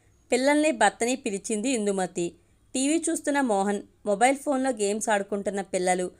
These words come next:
"మేము బిజీ, తర్వాత మాట్లాడుకుందాం" అనేశారు ఇందు వైపు చూడకుండానే.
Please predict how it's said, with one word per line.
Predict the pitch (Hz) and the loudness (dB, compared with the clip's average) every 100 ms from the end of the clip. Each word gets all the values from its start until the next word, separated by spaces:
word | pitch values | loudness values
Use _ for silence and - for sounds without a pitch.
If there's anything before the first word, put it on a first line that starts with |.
| _ 240 | _ -2
"మేము | 247 269 | 2 2
బిజీ, | 262 220 202 262 - _ _ - | 0 -2 0 -2 -4 _ _ 2
తర్వాత | 233 254 285 | 4 4 4
మాట్లాడుకుందాం" | 294 226 247 233 226 220 254 | 2 2 2 2 2 2 4
అనేశారు | 269 220 208 214 180 170 - _ 220 | 4 2 2 2 2 0 -6 _ -4
ఇందు | 240 277 | 0 2
వైపు | 254 226 | 2 2
చూడకుండానే. | 294 240 202 202 190 185 175 | 0 0 0 0 0 0 0